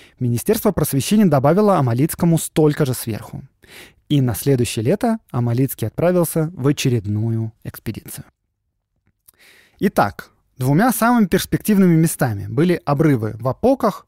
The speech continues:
и в Соколках. Но денег, надо сказать, было не так, чтобы много, поэтому Амалицкий решил сосредоточиться на Соколках.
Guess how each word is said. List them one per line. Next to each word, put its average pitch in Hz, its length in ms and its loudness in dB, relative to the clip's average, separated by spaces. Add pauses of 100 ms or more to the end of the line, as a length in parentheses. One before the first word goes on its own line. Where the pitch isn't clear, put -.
(140)
и 160 120 -2
в 165 60 -2
Соколках. - 540 -6 (240)
Но 202 160 4
денег, 196 320 2
надо 170 180 0
сказать, 160 340 0
было 139 300 0
не 143 200 2
так, 123 200 -4
чтобы 107 220 -8
много, 165 400 2
поэтому 185 340 2
Амалицкий 151 500 2
решил 139 280 -2
сосредоточиться 135 720 -2
на 131 60 -2
Соколках. - 640 -8